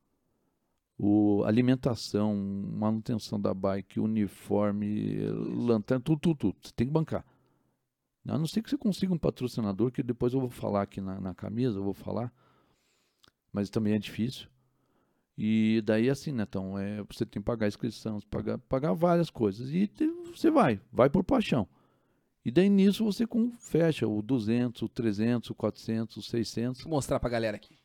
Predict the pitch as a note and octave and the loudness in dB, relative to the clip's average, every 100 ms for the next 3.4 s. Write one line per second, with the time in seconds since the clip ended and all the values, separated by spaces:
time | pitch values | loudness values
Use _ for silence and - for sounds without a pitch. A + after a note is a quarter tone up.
0 | _ - F2+ C#2+ - - B2 - - - | _ -12 -10 -10 -14 -18 -20 -20 -20 -20
1 | _ _ - G2+ E2+ D#2 - C3+ - C#3 | _ _ -4 -2 -2 -6 -16 -20 -18 -16
2 | - F#3 G#3 G3 G3 F3 F3 D3+ F#3 - | -10 -4 2 2 2 2 6 6 4 0
3 | F#3 B2 G#2+ A2 | 0 0 -4 -12